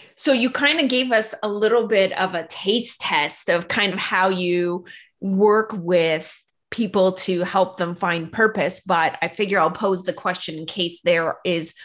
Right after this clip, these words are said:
more that you'd like to share on, you know, how do you specifically, because there's so many of us that begin to get a sense of not feeling in alignment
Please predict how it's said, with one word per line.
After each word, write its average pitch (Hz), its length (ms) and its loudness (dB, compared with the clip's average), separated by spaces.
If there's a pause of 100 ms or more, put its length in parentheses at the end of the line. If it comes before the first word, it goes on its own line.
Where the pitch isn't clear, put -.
(120)
more 185 580 2
that 180 200 -4
you'd 170 160 -4
like 170 220 -2
to 170 120 -8
share 170 500 0
on, 165 360 -2 (260)
you 196 140 2
know, 175 140 0
how 208 340 0
do 196 80 -2
you 185 720 -4 (300)
specifically, 175 1400 -4 (540)
because 226 360 0 (1200)
there's 202 240 4
so 247 140 2
many 214 280 2
of 165 120 -2
us 139 240 -4
that 147 400 -2 (1040)
begin 240 480 2
to 269 100 -2
get 208 220 2
a 196 60 2
sense 185 460 -4
of 175 480 -2 (240)
not 190 460 2
feeling 208 400 -4
in 185 120 -2
alignment 143 760 -4